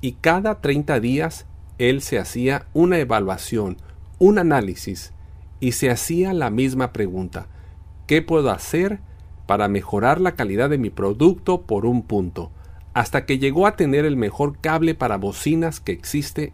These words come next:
en el mercado. Y como resultado de esto, se convirtió automáticamente en un multimillonario.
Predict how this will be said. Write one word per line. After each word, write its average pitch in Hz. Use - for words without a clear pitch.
en 101
el 123
mercado. 92
Y 139
como 160
resultado 156
de 165
esto, 175
se 131
convirtió 120
automáticamente 135
en 120
un 202
multimillonario. 147